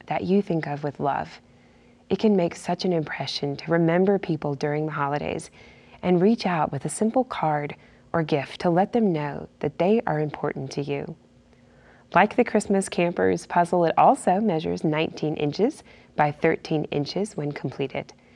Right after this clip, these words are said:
And it's also made in the U S A and produced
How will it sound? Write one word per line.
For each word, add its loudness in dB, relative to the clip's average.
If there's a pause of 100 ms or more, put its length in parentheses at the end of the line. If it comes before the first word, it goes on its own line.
(260)
And 4
it's 0
also 2
made 4
in 4
the 4
U 6
S 4
A 4
and -2
produced -4